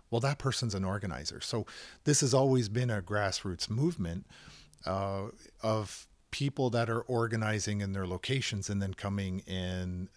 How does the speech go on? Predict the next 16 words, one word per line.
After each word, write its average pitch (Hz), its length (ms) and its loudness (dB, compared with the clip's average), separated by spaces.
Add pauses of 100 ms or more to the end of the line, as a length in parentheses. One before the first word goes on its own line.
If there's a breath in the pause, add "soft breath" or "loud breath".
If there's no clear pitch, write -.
attaching 95 640 -2
on 87 240 -4
to 92 140 -4
the 87 100 -4
Freedom 87 380 -4
Convoy. 117 500 -4 (560 loud breath)
And 113 160 2
so 107 420 2
y-, 117 220 -10
you 107 220 -2
see 143 400 4
a 135 80 8
lot 113 280 6
of 104 360 -2 (180)
different 123 480 0
groups 110 800 -2